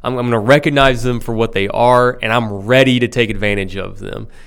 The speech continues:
And that's, you know, you, you mentioned some of these other, you know, characters in, in this, in the scriptures. Even if you wanna <laughs> follow the lineage of, of Ruth to David, he, he is someone, certainly he had his struggles. We talked about him several, several weeks ago at this point on, on this podcast.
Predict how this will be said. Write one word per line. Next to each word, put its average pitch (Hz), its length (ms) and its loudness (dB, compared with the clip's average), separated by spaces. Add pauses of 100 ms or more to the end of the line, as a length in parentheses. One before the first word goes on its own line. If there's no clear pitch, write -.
(140)
And 135 160 -6
that's, 131 280 2
you 147 100 -6
know, 123 60 0
you, 131 200 -2
you 131 160 -4
mentioned 127 440 2
some 127 160 -4
of 120 60 -6
these 113 140 -4
other, 117 360 2 (280)
you 117 120 -6
know, 107 100 0
characters 117 460 -2
in, 104 220 -8
in 117 120 -4
this, 113 240 -4
in 123 100 -8
the 107 60 -6
scriptures. 117 480 -4
Even 120 180 -2
if 110 120 -4
you 113 80 -4
wanna 113 180 0
<laughs> - 20 -8
follow 113 400 2
the 101 120 -4
lineage 123 420 0
of, 107 160 -4 (360)
of 104 240 0
Ruth 135 340 4
to 123 120 -2
David, 110 580 0 (220)
he, 147 280 -6
he 151 200 2
is 139 140 0
someone, 123 460 0
certainly 135 420 -2
he 127 160 0
had 123 120 2
his 104 100 -4
struggles. 123 380 -2
We 113 80 -8
talked 127 300 0
about 117 240 2
him 117 180 -2
several, 113 520 0 (220)
several 131 300 4
weeks 113 240 -2
ago 113 200 2
at 107 80 -2
this 123 180 -2
point 110 260 0
on, 107 160 0
on 110 140 -2
this 104 160 -2
podcast. 110 720 -2